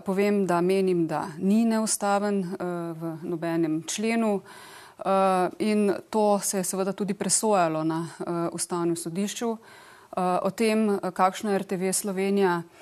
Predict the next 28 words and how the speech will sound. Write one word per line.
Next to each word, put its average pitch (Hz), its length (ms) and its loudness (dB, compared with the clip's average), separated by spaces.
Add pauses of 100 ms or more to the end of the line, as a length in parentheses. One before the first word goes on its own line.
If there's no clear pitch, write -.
(240)
si 208 420 0
ljudje 196 380 2
želijo, 190 500 0
so 175 400 -2 (160)
volivke 185 420 -2
in 180 80 2
volivci 175 400 -2
povedali, 165 680 -2 (460)
eh, 170 220 -4
novembra 175 520 0
na 160 300 -2
referendumu. 202 760 0
Triinšestdeset 180 880 -2
odstotkov, 170 580 -4
eh, - 480 -16 (280)
volivk 170 280 -2
in 170 100 -2
volivcev 196 560 -2 (300)
je 190 100 2
menilo, 185 380 4
da 160 140 -2
je 156 80 -2
zakon 160 540 0 (100)
dober 202 520 2
in 185 140 2
da 165 220 2
želijo, 180 600 2 (400)
eh, 175 40 -4